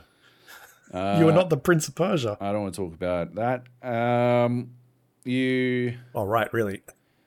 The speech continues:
Speaker 1: uh, you are
Speaker 2: <laughs>
Speaker 1: playing as, uh, a, I think, I think he might be a little person.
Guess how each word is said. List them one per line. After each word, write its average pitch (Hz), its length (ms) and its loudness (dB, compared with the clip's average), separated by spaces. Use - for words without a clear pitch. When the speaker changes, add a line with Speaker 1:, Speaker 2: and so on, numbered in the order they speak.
Speaker 1:
uh, 101 920 0
you 113 360 -2
are 107 120 0
Speaker 2:
<laughs> - 20 -10
Speaker 1:
playing 120 720 -2
as, 98 920 -4
uh, 92 380 -2
a, 90 440 -6
I 90 60 -14
think, - 420 -8
I 123 60 -8
think 160 280 -8
he 277 100 -4
might 175 240 -4
be 120 200 -2
a 95 60 0
little 131 220 -2
person. - 440 -10